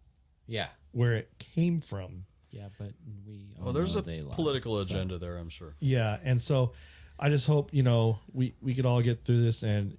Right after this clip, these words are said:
Speaker 2: you know, I'm, I try telling people in my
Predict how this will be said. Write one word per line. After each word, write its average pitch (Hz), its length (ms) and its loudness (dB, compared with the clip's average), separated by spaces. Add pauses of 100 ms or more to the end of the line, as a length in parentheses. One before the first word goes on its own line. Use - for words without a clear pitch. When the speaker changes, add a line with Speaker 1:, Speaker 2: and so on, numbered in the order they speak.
Speaker 2:
you 110 120 -2
know, 98 200 -2
I'm, 98 360 -6 (440)
I 107 80 -4
try 117 200 2
telling 113 320 2
people 101 400 2 (920)
in 110 140 -2
my 107 340 0